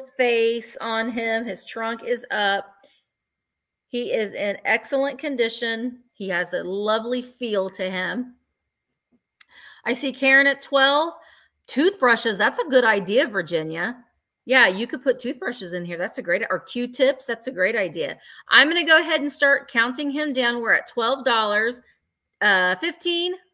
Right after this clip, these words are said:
fourteen, thirteen, twelve, eleven, ten, nine, eight, seven, six,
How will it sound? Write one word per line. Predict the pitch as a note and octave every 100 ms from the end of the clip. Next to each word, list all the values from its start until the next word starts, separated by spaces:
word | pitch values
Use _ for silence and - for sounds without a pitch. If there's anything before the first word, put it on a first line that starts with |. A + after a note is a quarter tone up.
| _
fourteen, | D4+ D#4 C#4 - D4+ C#4+ C#4+ D4 _ _ _
thirteen, | C4 C4 C4 - C4+ C4 B3+ C4 _ _ -
twelve, | - B3 A#3+ A#3 A#3+ A#3+ - _ _ _
eleven, | A3+ A3 A3 G#3+ G#3+ B3 C#4+ D4+ _ _ _ _ -
ten, | E4+ D#4+ D#4+ D#4+ F4 _ _ _ _ _ -
nine, | B3 C4 C4 C4 C#4 D4 - _ _ _ _
eight, | D4 F4+ F4 - - _ _ _ _ _
seven, | - - D#4 D4+ D#4 D#4 D#4 _ _ _
six, | - - D4 D4 - -